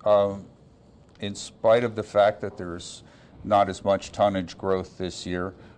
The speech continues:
um, there's still strong interest in intermodal freight, uh, and nearly half of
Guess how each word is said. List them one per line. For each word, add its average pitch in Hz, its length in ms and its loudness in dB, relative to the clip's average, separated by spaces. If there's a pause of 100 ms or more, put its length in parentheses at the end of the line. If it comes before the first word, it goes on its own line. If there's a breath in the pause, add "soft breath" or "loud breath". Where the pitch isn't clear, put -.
(120)
um, 98 400 2
there's 95 180 -8
still 110 300 -4
strong 110 500 0
interest 110 480 -10
in 85 160 -12
intermodal 92 680 -10
freight, 87 380 -10 (480 loud breath)
uh, 90 460 2 (140)
and 87 540 -6 (460)
nearly 101 460 -6
half 98 720 0 (100)
of 85 420 -2